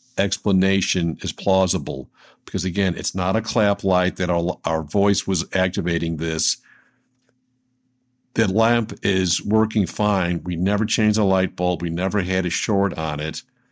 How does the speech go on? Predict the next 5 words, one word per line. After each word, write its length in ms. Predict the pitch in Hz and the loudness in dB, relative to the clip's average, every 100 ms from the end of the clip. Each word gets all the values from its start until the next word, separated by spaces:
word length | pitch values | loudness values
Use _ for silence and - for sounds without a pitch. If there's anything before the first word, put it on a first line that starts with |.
| _ _ _ _ _ | _ _ _ _ _
And 640 | 95 92 87 87 87 85 - _ _ _ _ _ _ _ _ _ _ _ _ _ _ | 0 0 0 0 0 -2 -8 _ _ _ _ _ _ _ _ _ _ _ _ _ _
it 180 | - 104 | -2 0
was 400 | 98 95 90 87 - | 2 2 0 -2 -2
a 500 | 95 92 90 90 82 _ _ _ _ _ _ _ _ _ _ _ _ _ _ _ _ | 0 0 0 -2 -4 _ _ _ _ _ _ _ _ _ _ _ _ _ _ _ _
experience 1080 | 98 - - 117 120 120 101 92 87 - | -4 -4 0 2 4 4 2 0 0 -4